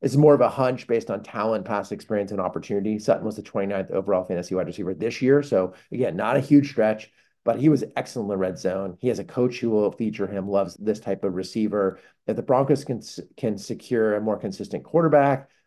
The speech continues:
Sutton can and will become a top, potentially even top ten performer in terms of talent. Next, I've got wide receiver Zay Flowers, so another rookie. This rookie was dynamic. If Lamar can prove that he can support a top-line wide receiver, just flood him with targets,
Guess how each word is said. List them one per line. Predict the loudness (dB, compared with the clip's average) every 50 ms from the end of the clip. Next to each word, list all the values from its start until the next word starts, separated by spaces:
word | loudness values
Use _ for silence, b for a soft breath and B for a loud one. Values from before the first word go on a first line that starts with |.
| b _
Sutton | -2 0 0 0 -2 -6 -10
can | -6 -4 -2 -2 -2 -2
and | -2 -4
will | -6
become | -6 -6 -8 -8 -8 -8
a | -8
top, | -6 -4 -4 -4 -4 -6 _ -20 _ _ _ _ -10
potentially | -8 -8 -8 0 0 0 0 2 -2
even | -4 -6 -6
top | -4 -4 -4 -4
ten | -6 -10 -12
performer | -10 -8 -8 -8 -8 -8
in | -10 -10
terms | -12 -14 -14 -16
of | -16
talent. | -14 -12 -12 -10 -12 -12 -16 _ _ _ _ _ _ _ _ _ _ _ -2
Next, | 0 0 0 -2 -4 -10 -14 -8 -6
I've | -6 -2
got | 0 0 0 2 0
wide | 0 -2 -2
receiver | -4 -6 -4 -4 -4
Zay | -4 -2 -4 -4
Flowers, | -4 -4 -4 -4 -6 -6 -6
so | -6
another | -4 -4 -4 -2
rookie. | -2 -4 -4 -4 -10 -14 -14 -16 _ _ -6
This | -4 -2
rookie | -2 -2 0 -2 -2
was | -2 -2
dynamic. | -2 -4 -2 -2 -2 -2 0 0 0 -2 -2 -6
If | -12 -10 -6
Lamar | -2 2 2 2 2
can | 0 -4 -6
prove | -2 -2 -2 -2
that | -2 -4
he | -4
can | -6 -8 -12
support | -6 -2 -2 -2 -2
a | -2
top-line | -2 -2 -2 0 0 0 0 0 0
wide | -2 -2 -2 -2
receiver, | -6 -4 -4 -2 -2 -2 -4
just | -4 -8 -14 -18 -20 -20 _ _
flood | -4 -2 -2 -2
him | -4
with | -4 -6
targets, | -2 0 0 0 0 -2 -6 -8 -14